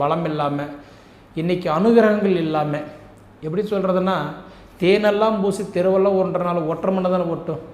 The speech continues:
அதுபோல ஒரு ரெண்டரை மருட-, ரெண்டு மாசம் ஒட்டும், ரெண்டரை மாச காலமாவே மேசராசிக்காரங்களுக்கு கொஞ்சம் பணத்தட்டுப்பாடு, இந்த மாதிரி ஒரு சூழல் கண்டிப்பா நடந்துகிட்டு இருக்குது. இது போக கிட்டத்தட்ட மார்ச் இருபத்தி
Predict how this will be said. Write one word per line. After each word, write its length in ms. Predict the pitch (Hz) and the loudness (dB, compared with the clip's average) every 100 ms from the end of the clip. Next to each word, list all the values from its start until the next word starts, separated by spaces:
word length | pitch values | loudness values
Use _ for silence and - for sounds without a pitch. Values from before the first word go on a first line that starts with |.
| - - - 143 | -20 -20 -14 -6
அதுபோல 460 | 160 160 170 185 226 - - - - - 139 | -6 -2 -2 -2 -4 -8 -18 -20 -20 -12 -6
ஒரு 80 | 139 | -4
ரெண்டரை 280 | 139 170 190 185 | -2 2 2 4
மருட-, 300 | 175 170 156 | 0 0 0
ரெண்டு 220 | 151 185 196 190 | 0 0 2 0
மாசம் 340 | 185 262 302 | 0 -2 -2
ஒட்டும், 240 | - 285 285 | 0 0 0
ரெண்டரை 240 | 175 180 170 | 0 0 0
மாச 200 | 160 156 160 | -4 -4 -4
காலமாவே 520 | 165 160 156 160 151 117 107 - - - - | -2 -2 -2 -2 -2 -4 -8 -14 -20 -20 -10
மேசராசிக்காரங்களுக்கு 920 | 147 156 180 160 160 151 147 139 - 143 | -8 -4 -4 -4 -6 -6 -6 -6 -8 -8
கொஞ்சம் 400 | 135 139 135 117 107 - - - - - | -8 -6 -6 -6 -12 -18 -20 -20 -20 -10
பணத்தட்டுப்பாடு, 720 | 143 160 - 156 160 143 151 165 | -6 -6 -4 -6 -6 -4 -6 -4
இந்த 100 | 165 156 | -6 -4
மாதிரி 160 | 151 143 | -2 -2
ஒரு 80 | 139 139 | -4 -4
சூழல் 340 | - 190 208 247 - - - - | -2 0 0 -2 -8 -14 -14 -8
கண்டிப்பா 340 | 143 147 165 151 | -6 -4 -4 -4
நடந்துகிட்டு 380 | 143 143 139 139 | -2 -4 -6 -8
இருக்குது. 260 | 131 151 233 - - - - - - 127 | -6 -6 -8 -10 -20 -20 -20 -20 -10 -2
இது 120 | 165 220 208 | 2 2 4
போக 200 | 220 226 214 - - - - - - - | 4 4 2 0 -8 -18 -20 -20 -16 -6
கிட்டத்தட்ட 400 | 180 185 185 202 190 165 143 131 123 135 | -4 -2 -2 0 0 0 0 -4 -6 -6
மார்ச் 340 | 151 214 196 - 175 | 0 0 0 -6 -2
இருபத்தி 340 | 190 202 202 | -2 -2 -4